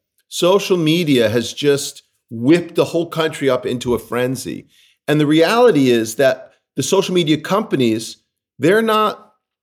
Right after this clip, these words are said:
you know, they're not responsible. And look, I'm someone who is optimistic about, uh, Elon Musk taking over Twitter, and yet we've watched the anti-Semitic incidents spike since he came, and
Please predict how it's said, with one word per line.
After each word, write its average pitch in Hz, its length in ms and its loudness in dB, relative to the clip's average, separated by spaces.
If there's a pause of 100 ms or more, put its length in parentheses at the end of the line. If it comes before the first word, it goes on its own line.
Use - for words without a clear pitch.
(140)
you 170 100 -4
know, 185 120 4
they're 185 120 2
not 214 260 0
responsible. 202 960 -2 (240)
And 175 100 2
look, 220 160 2
I'm 180 300 2
someone 214 300 0
who 185 100 2
is 180 100 2
optimistic 170 680 -2
about, 139 400 0 (160)
uh, 131 220 4
Elon 156 400 0
Musk 160 340 -2
taking 143 300 -2
over 127 160 0
Twitter, 131 600 0 (320)
and 156 160 0
yet 156 180 2
we've 151 180 2
watched 190 340 2
the 156 140 2
anti-Semitic 147 640 -2
incidents 135 460 -4
spike - 800 -2
since 131 260 -8
he 131 80 -6
came, 117 420 -4 (440)
and 151 240 -2